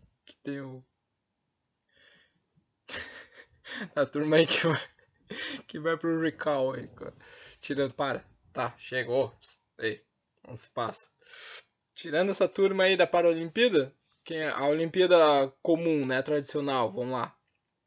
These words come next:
É... Quem são os fodas? Foda, Estados Unidos, né, a Rússia. Se bem que a Rússia não pôde competir, né, porque os caras se doparam. Eu acho que tinha que liberar o doping também.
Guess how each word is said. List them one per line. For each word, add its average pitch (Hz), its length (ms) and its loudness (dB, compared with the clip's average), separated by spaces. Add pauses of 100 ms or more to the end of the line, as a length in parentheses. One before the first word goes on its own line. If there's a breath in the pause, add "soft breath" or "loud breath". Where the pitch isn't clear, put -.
(520)
É... 107 720 -4 (640)
Quem 170 180 0
são 170 200 4
os 151 100 -2
fodas? 120 400 2
Foda, - 460 -6
Estados 139 560 -6
Unidos, 160 1000 -4 (420)
né, 110 240 -4 (160)
a - 60 -18
Rússia. 156 680 -2 (680 soft breath)
Se - 100 -20
bem 147 100 -10
que 160 80 -6
a 147 40 -2
Rússia 151 240 -6
não 143 100 -8
pôde 151 240 -2
competir, 135 500 -12
né, 131 200 -16 (120)
porque - 320 -16 (160)
os - 100 -20
caras 143 220 -8
se 151 120 -10
doparam. 135 440 -10
Eu 196 140 2
acho 202 160 -2
que - 60 -8
tinha 196 80 -4
que 185 80 -10
liberar 151 320 0
o 147 40 0
doping 143 340 -2
também. 131 240 -14